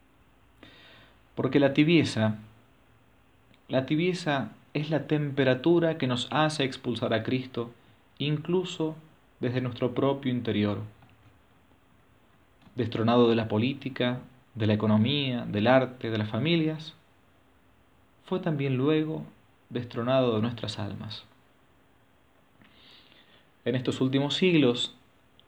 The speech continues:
quisieron la naturaleza sin la gracia, decía Pío doce. Cristo sí, y la Iglesia no.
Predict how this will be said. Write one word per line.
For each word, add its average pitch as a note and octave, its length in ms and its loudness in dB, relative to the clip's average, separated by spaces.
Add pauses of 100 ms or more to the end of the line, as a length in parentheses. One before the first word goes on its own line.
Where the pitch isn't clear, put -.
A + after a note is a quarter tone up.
(140)
quisieron D3 420 0
la C#3 60 -2
naturaleza C3+ 680 4
sin D3+ 240 0
la C#3+ 100 8
gracia, C#3 420 4
decía A2 300 2
Pío A#2 140 2
doce. A#2+ 420 0 (1300)
Cristo C3+ 360 0
sí, G#3+ 380 2 (680)
y B2 60 -4
la A2 100 4
Iglesia G#2+ 340 2
no. A#2+ 240 0